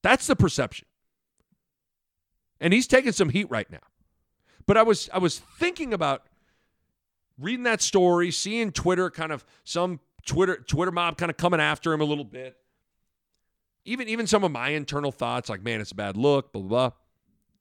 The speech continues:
But I was thinking about it, and what's funny is Deion Sanders is doing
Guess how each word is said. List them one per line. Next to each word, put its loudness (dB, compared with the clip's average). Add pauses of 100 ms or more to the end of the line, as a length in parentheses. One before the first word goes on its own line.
(800)
But 2
I 2
was 0
thinking -4
about 2
it, 0
and 0
what's 2
funny 0
is -2 (1400)
Deion -2
Sanders -2 (1700)
is 4
doing -4